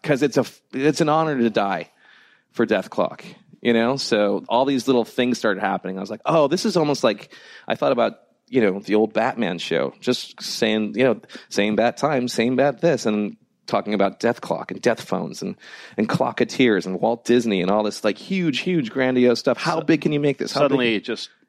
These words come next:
Speaker 2: started
Speaker 1: Explodes. It explodes.
Speaker 2: arose
Speaker 1: Exactly. And luckily
Speaker 2: blooming.
Speaker 1: with Chris Pranowski and, uh, and the late John Schnepp and this whole team of ragtag lunatics,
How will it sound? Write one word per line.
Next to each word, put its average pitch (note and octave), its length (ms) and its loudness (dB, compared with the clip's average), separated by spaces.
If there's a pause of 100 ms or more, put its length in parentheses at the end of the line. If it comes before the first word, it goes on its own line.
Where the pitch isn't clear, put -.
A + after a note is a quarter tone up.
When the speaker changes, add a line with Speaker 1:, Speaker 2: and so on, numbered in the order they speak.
Speaker 2:
started C3 340 -2
Speaker 1:
Explodes. F3+ 640 4
It C3+ 120 0
explodes. D#3 520 2
Speaker 2:
arose A2+ 300 2
Speaker 1:
Exactly. D3+ 520 2 (380)
And C#3 220 0
luckily D3+ 400 4
Speaker 2:
blooming. - 160 -8
Speaker 1:
with C3 160 4
Chris C3+ 340 0
Pranowski C3 840 2 (340)
and, G#2+ 580 0 (240)
uh, A2+ 220 4 (100)
and B2 320 2
the C3+ 100 4
late C3+ 280 0
John B2 260 0
Schnepp A#2+ 480 -2
and A2+ 140 0
this A2+ 140 0
whole B2+ 380 2
team C#3 320 -2
of A2+ 160 0
ragtag A2+ 760 0 (640)
lunatics, A#2+ 680 2